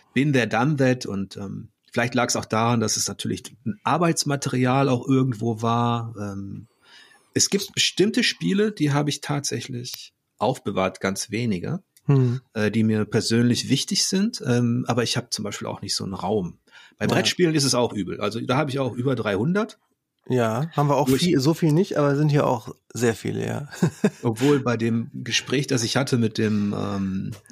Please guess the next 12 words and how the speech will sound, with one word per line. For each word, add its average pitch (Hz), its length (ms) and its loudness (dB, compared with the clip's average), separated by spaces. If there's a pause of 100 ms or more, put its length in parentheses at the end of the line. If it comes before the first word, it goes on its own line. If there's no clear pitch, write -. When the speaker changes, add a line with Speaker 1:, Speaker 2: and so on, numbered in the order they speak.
Speaker 1:
Benjamin 120 340 4
Schönheiter 113 540 2
von 98 160 -4
Frosted - 400 -2
Games, 107 240 0
von - 80 -6
dem 104 140 -4
Verlag, 110 480 -2
er 101 80 0
ist 107 240 0
da 113 140 2
Redakteur, 101 560 -2